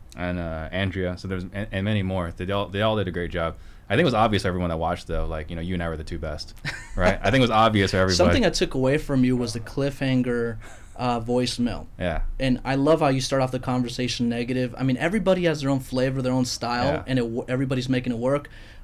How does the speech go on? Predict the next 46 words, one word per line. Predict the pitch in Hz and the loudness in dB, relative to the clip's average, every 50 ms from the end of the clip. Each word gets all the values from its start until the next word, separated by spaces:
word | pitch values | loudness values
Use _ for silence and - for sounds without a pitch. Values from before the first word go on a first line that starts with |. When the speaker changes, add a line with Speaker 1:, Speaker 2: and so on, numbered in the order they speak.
| - - - | -16 -4 2
Speaker 2:
But | 151 139 131 127 - - | 4 4 4 4 0 -4
you | 131 131 139 165 202 226 | -6 -4 -2 0 0 0
were | 226 208 190 160 | 2 4 4 4
the | 147 143 | 4 4
most | 135 135 135 139 139 135 135 - - - - - - - | 4 4 4 4 2 2 0 -4 -8 -12 -20 -16 -12 -12
patient | - - 156 - 160 175 175 - - - 180 175 160 147 - - - - - | -10 -6 -2 0 2 2 2 0 -2 -2 0 0 0 -2 -4 -10 -18 -18 -8
person, | - - 147 147 143 139 - - 117 110 107 | -2 0 2 2 2 0 -2 -4 -4 -4 0
not | 120 151 185 | 2 2 4
only | 220 226 202 | 4 2 0
Closers | - - 185 170 147 139 | 0 0 0 0 0 0
Olympics, | 147 151 143 131 117 110 - | 0 0 0 -2 -4 -4 -4
that | 120 127 | -2 -2
I've | 131 131 - | -2 -2 -2
probably | - 190 202 190 156 | -2 0 0 2 2
met, | 143 143 143 147 - - - - - - - - - - - - | 2 2 2 2 2 -2 -6 -16 -18 -18 -18 -18 -20 -20 -14 -10
you | - 82 117 147 | -8 -4 0 2
know, | 143 135 131 127 - - - | 4 4 4 2 0 -2 -2
in | 139 139 131 | -2 0 2
a | 131 | 2
long | 139 151 156 151 139 139 | 2 2 4 2 2 0
time. | - - 160 151 131 117 127 - - - | 0 0 2 2 2 0 -2 -8 -8 -6
Speaker 1:
Yeah. | - 92 90 85 90 | -2 -2 -2 -2 -4
Speaker 2:
Especially | 101 - - - 170 170 - 180 156 | -6 -2 2 4 4 4 4 2 2
with | 147 127 - - | 2 0 -2 -4
the | - 131 | -4 0
guy | 135 131 135 139 147 | 2 2 4 4 2
that | 139 135 127 101 120 | 2 0 -2 -2 -2
was, | 127 120 113 | -4 -4 -2
like, | 123 120 120 117 - | -4 -4 -6 -6 -4
throwing | - 135 135 127 | -2 0 2 2
the | 123 123 | 2 2
F-bombs | 139 135 - 143 143 151 151 151 147 160 | 0 -2 0 2 2 2 2 2 4 2
at | 160 147 170 | 2 2 2
you. | 185 180 190 202 - - - - | 0 -2 -2 -2 -6 -10 -16 -18
Speaker 1:
<laughs> | - - - | -16 -10 -4
Speaker 2:
You | 135 165 220 | -2 0 2
were | 220 160 139 | 4 4 2
just, | 131 127 120 - - - - - | 2 0 -2 -4 -6 -10 -6 -4
kept | 151 139 135 135 | -2 -2 -2 -2
your | 117 | -4
composure, | - 123 117 123 135 143 143 135 127 | -4 -4 -2 0 0 0 0 0 0
you | 127 123 | -2 -2
kept | 139 127 120 - | -2 -4 -4 -4
cool. | - - 135 135 123 113 110 107 - - - - - | -4 -2 0 0 0 -2 -4 -6 -12 -14 -16 -16 -14
So | - - - 117 | -8 -6 -2 0
Speaker 1:
Yeah. | 117 113 | 0 0